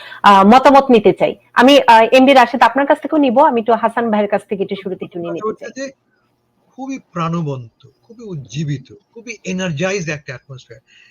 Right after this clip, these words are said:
Speaker 2: আমি দেশে পঁয়ত্রিশ বছর অসংখ্য আমি কনভেনশন দেখেছি।
Speaker 1: হুম।
Speaker 2: তুই বলি এত, এত well produced, well produced,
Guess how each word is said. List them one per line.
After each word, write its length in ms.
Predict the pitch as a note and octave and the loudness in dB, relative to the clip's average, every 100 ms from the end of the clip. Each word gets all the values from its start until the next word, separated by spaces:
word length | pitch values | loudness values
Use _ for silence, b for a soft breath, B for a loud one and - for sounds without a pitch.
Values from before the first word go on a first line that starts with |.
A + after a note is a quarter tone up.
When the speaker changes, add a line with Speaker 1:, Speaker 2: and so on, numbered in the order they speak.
| _ _ | _ _
Speaker 2:
আমি 200 | D3 F3 | -14 -12
দেশে 180 | F#3 G3 | -10 -8
পঁয়ত্রিশ 280 | F#3 F3+ F#3 | -8 -10 -10
বছর 280 | F#3+ G3 F#3 | -12 -12 -16
অসংখ্য 640 | E3 E3 F#3+ F#3+ F3 F#3+ | -18 -18 -18 -20 -20 -16
আমি 280 | F3 D#3+ D#3 | -14 -14 -16
কনভেনশন 560 | C#3+ C3 C3 B2 C3 | -16 -16 -16 -16 -20
দেখেছি। 440 | A2+ A2 G#2+ _ A2+ _ _ _ _ _ | -20 -20 -20 _ _ _ _ _ _ _
Speaker 1:
হুম। 100 | F3 D3+ _ _ _ - | -18 -18 _ _ _ -20
Speaker 2:
তুই 80 | F3+ | -12
বলি 140 | E3+ | -10
এত, 200 | D3+ - - | -10 -14 -16
এত 240 | D#3 E3 G3 | -16 -12 -10
well 320 | D3 F3+ A3 | -8 -6 -8
produced, 920 | - F3 E3 G#3 C#3+ - - _ B2+ | -8 -8 -6 -6 -10 -12 -18 _ -12
well 120 | G3 | -12
produced, 680 | - D3+ C#3+ F#3+ B2+ - - | -10 -12 -10 -8 -10 -14 -20